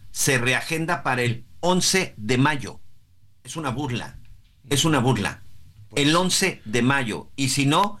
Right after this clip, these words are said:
Speaker 1: en enero, pues, se inicia ya la, mira, para, yo siento que están cometiendo un fraude, de que están jineteando la lana. Yo no sé si verdaderaman-, verdaderamente hacen contratos con los, este,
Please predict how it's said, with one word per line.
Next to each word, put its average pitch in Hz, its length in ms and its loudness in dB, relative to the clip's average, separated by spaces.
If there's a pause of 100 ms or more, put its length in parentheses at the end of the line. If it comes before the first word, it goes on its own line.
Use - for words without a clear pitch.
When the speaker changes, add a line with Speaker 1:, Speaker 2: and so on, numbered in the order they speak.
Speaker 1:
en 117 160 -2
enero, 175 420 2
pues, 127 140 -4
se 117 80 -2
inicia 131 300 0
ya 131 360 0
la, 110 280 -6 (300)
mira, 131 400 2 (720)
para, 131 200 -2
yo 151 200 0
siento 160 340 0
que - 80 -6
están 135 240 -2
cometiendo 127 440 2
un 120 80 2
fraude, 123 500 0
de 113 160 -4
que - 60 -8
están 139 240 -2
jineteando 127 500 2
la 101 120 0
lana. 113 420 -2 (260)
Yo 165 120 4
no 175 80 4
sé 170 140 0
si 165 120 0
verdaderaman-, 135 800 0
verdaderamente 127 800 -2
hacen 123 240 -2
contratos 113 600 -2
con 101 220 -2
los, 95 240 0
este, 87 760 0